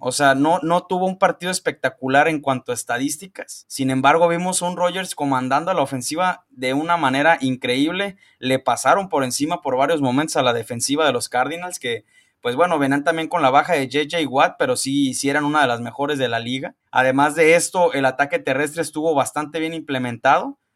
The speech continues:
ya que no le, no le cargaron todo a Aaron Jones, también le dieron buena parte ahí a A J Dillon y lo hizo bastante bien,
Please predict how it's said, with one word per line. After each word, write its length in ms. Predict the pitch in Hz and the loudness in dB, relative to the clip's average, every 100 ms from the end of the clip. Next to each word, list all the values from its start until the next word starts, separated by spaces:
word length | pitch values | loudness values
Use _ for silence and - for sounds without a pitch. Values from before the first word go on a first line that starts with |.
| _ | _
ya 200 | 117 127 | -2 0
que 80 | 131 | 2
no 140 | 151 160 | 2 2
le, 100 | 160 | 2
no 160 | 143 | 2
le 140 | 156 151 | 2 2
cargaron 440 | 131 135 156 147 | 2 4 2 0
todo 260 | 147 156 147 | -2 2 2
a 60 | |
Aaron 200 | 147 151 | 2 2
Jones, 300 | 135 147 180 | -2 -2 -4
también 240 | 143 127 143 | -6 -4 -2
le 60 | |
dieron 260 | 143 147 143 | -2 -2 -2
buena 260 | 143 147 143 | 0 0 2
parte 340 | 143 147 147 | 2 2 -2
ahí 260 | 120 127 143 | 0 2 2
a 160 | 127 | 2
A 60 | 117 | 2
J 380 | 127 127 143 135 | -2 -2 -2 -2
Dillon 320 | 131 143 185 | -2 -2 -2
y 60 | 165 | -4
lo 120 | 123 | -6
hizo 220 | 123 156 | -6 -4
bastante 500 | 135 - 131 135 135 | -4 -2 -4 -4 -4
bien, 320 | 117 117 180 | -6 -6 -8